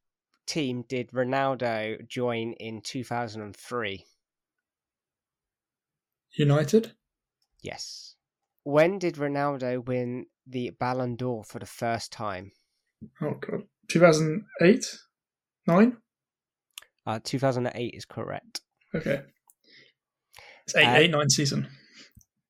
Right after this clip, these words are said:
Speaker 1: What cl-, what club did Ronaldo play for before joining United?
Speaker 2: Sporting.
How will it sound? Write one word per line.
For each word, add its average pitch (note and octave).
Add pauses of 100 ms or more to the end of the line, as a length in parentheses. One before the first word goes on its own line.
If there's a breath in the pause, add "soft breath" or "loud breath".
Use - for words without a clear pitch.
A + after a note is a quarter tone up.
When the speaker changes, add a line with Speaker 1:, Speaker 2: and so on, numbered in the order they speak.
(140)
Speaker 1:
What D3+
cl-, C#3+
what D#3+
club D3+ (200)
did C#3 (280)
Ronaldo B2+
play C3
for A#2
before A#2+
joining A2
United? G2 (840)
Speaker 2:
Sporting. -